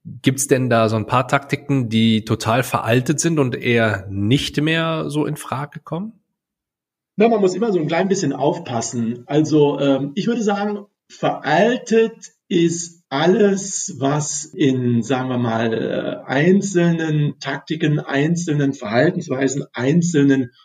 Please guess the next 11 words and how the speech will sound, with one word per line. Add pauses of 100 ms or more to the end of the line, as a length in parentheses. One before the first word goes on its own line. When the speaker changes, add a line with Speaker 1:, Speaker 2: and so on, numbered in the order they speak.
(120)
Speaker 2:
Vorgehensweisen, (360)
äh, (100)
ein
Allheilmittel (260)
sieht,
ja. (540)
Also, (100)
wenn
wir
so
Taktiken